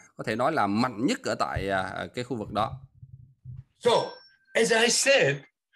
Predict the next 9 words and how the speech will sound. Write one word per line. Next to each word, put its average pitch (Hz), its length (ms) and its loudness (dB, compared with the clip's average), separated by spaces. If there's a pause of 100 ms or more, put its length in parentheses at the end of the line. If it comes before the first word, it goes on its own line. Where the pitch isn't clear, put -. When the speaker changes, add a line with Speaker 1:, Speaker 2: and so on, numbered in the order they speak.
(480)
Speaker 2:
every 247 500 2 (100)
day 185 400 2 (500)
I 180 60 4
invited 180 600 2
local 185 280 2
people 190 460 0 (280)
to 202 60 -4
my 180 180 0
house. 151 560 0